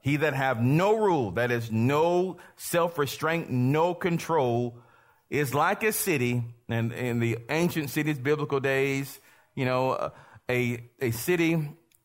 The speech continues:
was confluent, uh, wa-, was considered affluent or prosperous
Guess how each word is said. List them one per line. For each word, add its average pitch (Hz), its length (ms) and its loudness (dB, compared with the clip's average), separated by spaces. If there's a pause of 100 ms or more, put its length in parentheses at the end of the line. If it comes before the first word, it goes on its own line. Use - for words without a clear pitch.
was 120 320 -2
confluent, 131 640 -2
uh, 117 120 0
wa-, 117 340 -2
was 117 240 -6
considered 127 500 -2
affluent 127 720 -2
or 107 240 0
prosperous 135 800 -4